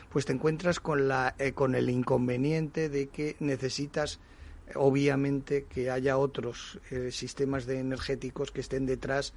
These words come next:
aunque solo sean de apoyo. Muchas veces esos sistemas de apoyo, además, están funcionando en un rendimiento que no es el óptimo,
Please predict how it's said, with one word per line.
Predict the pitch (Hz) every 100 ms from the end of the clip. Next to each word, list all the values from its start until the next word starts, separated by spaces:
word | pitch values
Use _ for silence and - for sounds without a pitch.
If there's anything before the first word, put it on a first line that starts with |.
| - - - -
aunque | 127 127
solo | 139 147
sean | 139 139 123
de | 113
apoyo. | 107 117 - 135
Muchas | 143 160
veces | 151 143 156 -
esos | 143 139 131
sistemas | 135 143 139
de | 135
apoyo, | 123 135 147 - - -
además, | 131 139 143
están | 135 139
funcionando | 139 135 131 139
en | 139
un | 135
rendimiento | 139 127 127 131 139
que | 123
no | 127
es |
el | 120
óptimo, | 139 - 127 -